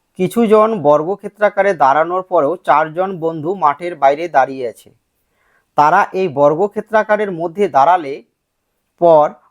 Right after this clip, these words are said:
বর্গক্ষেত্রাকার থাকবে না। আজ আমাদের শ্রেণীতে উপস্থিত হয়েছে চল্লিশ জন।"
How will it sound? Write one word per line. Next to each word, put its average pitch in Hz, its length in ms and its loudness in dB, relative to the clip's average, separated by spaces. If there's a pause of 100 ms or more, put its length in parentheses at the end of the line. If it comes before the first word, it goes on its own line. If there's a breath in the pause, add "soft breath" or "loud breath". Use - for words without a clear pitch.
(100)
বর্গক্ষেত্রাকার 196 920 0 (100)
থাকবে 135 360 -6
না। 101 200 -14
আজ 170 480 0
আমাদের 147 520 -2 (360)
শ্রেণীতে 190 640 0
উপস্থিত 190 680 -4
হয়েছে 175 360 0
চল্লিশ 170 440 0
জন।" 104 180 -8